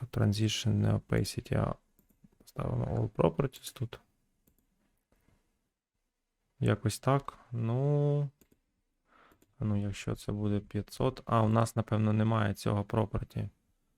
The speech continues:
Да, е, цей, ця властивість, ми ось тут саме в станах не можемо змінювати її поступово. Тобто вона змінюється одразу. Вона змінюється одразу. І тому, е,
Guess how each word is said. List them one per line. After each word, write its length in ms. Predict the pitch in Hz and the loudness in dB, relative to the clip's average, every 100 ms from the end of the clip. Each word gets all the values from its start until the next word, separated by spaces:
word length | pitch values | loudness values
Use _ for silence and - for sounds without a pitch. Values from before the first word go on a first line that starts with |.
| _ _ - | _ _ -2
Да, 520 | 107 110 104 95 95 101 104 - 120 | 2 4 2 0 -4 -6 -6 -6 -6
е, 260 | 107 104 101 | -4 -2 -4
цей, 300 | 98 110 107 - _ _ _ | -4 0 0 -2 _ _ _
ця 100 | 120 | 2
властивість, 680 | 110 101 - 135 139 120 - | 4 0 0 0 2 0 -2
ми 280 | 107 113 113 _ - - - - - - _ _ | 0 0 -2 _ -20 -20 -20 -20 -20 -20 _ _
ось 180 | 104 - | -2 2
тут 200 | 110 - | 0 2
саме 240 | 110 104 | 4 4
в 60 | 98 | 2
станах 440 | - 123 117 120 | 4 4 4 2
не 60 | 110 | 4
можемо 360 | 110 107 107 | 4 4 2
змінювати 520 | 101 107 104 101 - | 2 2 2 0 0
її 300 | 101 98 104 | 0 0 0
поступово. 800 | 107 107 - 107 - 104 92 92 - | 0 -2 -4 -2 2 2 2 -6 -8
Тобто 240 | _ - 101 | _ -4 2
вона 200 | 101 104 | 4 4
змінюється 500 | 104 104 101 95 - | 4 4 4 0 0
одразу. 640 | 110 107 104 98 104 104 - _ _ _ _ _ _ _ _ _ - | 2 4 4 2 -4 -8 -14 _ _ _ _ _ _ _ _ _ -4
Вона 340 | 104 104 104 | 0 4 4
змінюється 580 | 98 104 101 98 95 113 | 4 2 2 0 0 -4
одразу. 720 | 104 101 120 139 151 160 160 - _ - - - _ | -2 0 2 2 2 2 0 -4 _ -20 -20 -20 _
І 200 | - 123 | 2 2
тому, 680 | 123 107 107 123 156 156 - - | 4 6 6 8 6 6 2 -2
е, 280 | 120 110 | 2 2